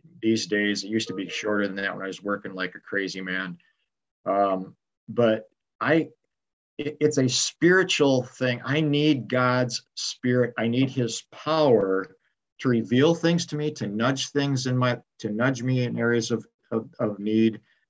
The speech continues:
And then just saying, "God, will, will you help me overcome this? Forgive me for stumbling over it yesterday or, or two days ago. Um, please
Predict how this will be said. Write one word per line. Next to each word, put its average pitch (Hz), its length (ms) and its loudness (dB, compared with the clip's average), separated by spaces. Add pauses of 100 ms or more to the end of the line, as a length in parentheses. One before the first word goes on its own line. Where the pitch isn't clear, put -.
(300)
And 120 160 -2
then 135 160 2
just 135 240 0
saying, 127 280 2
"God, 135 280 -2
will, 151 280 -2
will 151 260 2
you 160 160 4
help 143 400 -2
me 127 160 0
overcome 131 680 -2
this? 110 180 -2
Forgive 120 520 0
me 135 280 0 (360)
for 113 120 -2
stumbling 127 520 2
over 117 260 2
it 123 60 -4
yesterday 113 560 2
or, 110 200 -2
or 110 360 -4 (280)
two 123 120 -6
days 113 280 2
ago. 107 420 -2 (540)
Um, 104 480 -2
please 135 400 0